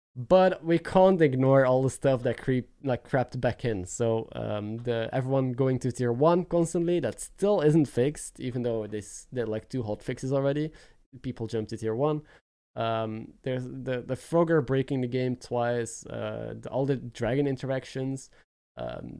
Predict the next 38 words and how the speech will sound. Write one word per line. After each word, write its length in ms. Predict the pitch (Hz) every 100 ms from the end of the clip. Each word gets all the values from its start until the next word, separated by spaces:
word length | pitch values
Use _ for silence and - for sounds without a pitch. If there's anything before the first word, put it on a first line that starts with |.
| -
the, 160 | - - - 123
the, 580 | 123 117 113 113 110 - _ -
uh, 300 | 113 107 104
lag. 480 | 113 127 147 175 160
There's 200 | 131 120
also, 300 | 131 123 131
if 140 | 117
you 60 | 120
play 320 | - 127 120
for 160 | 117 117
a 60 |
continuous, 760 | - 113 117 117 113 110 - - -
uh, 40 | 120
or, 140 | 117
like, 140 | 123 123
for 200 | - 127
a 80 | 117
long 340 | 120 120 120
amount 300 | 117 113 113
of 80 | 110
time, 380 | 131 139 139 -
you 80 | 123
still 260 | - 127 113
have 180 | 110
lag. 400 | 110 120 165 180
You 80 | 123
have 140 | 113 -
to 120 | 110
restart 380 | 110 - 104 -
the 80 |
game. 340 | 113 135 151 151 - -
So 260 | - 127 120
after 400 | 117 117 - 120
I 80 | 113
do, 320 | 113 117 113 117
like, 300 | 113 107 -
a, 380 | 113 107 104 104 - _ _ _
uh, 360 | - 104 101 98